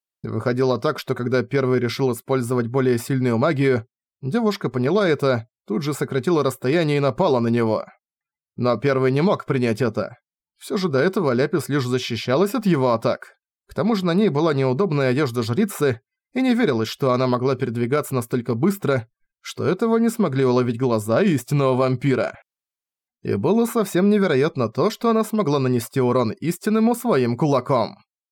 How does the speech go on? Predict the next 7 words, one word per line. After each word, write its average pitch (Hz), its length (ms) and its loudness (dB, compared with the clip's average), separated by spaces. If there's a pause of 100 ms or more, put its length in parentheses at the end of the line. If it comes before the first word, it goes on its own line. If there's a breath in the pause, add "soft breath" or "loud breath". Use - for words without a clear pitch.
(320)
Истинные 135 520 0
вампиры 127 460 0
были 127 240 2
высшими 165 500 0
среди 139 320 -2
своего 123 380 0
рода, 139 400 0